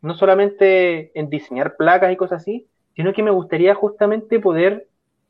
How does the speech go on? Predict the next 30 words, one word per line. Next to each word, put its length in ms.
hacer 480
de 240
forma 280
gratuita, 400
obviamente, 420
liberar 300
en 100
YouTube 280
un 160
tutorial 480
de 180
cómo 460
trabajar 480
con 240
tal 200
micro 360
para 200
reemplazar 500
este, 440
o 140
simplemente 560
el 100
nuevo 200
tutorial 420
para 180
partir 360
de 120
cero 280
con 120
esto, 400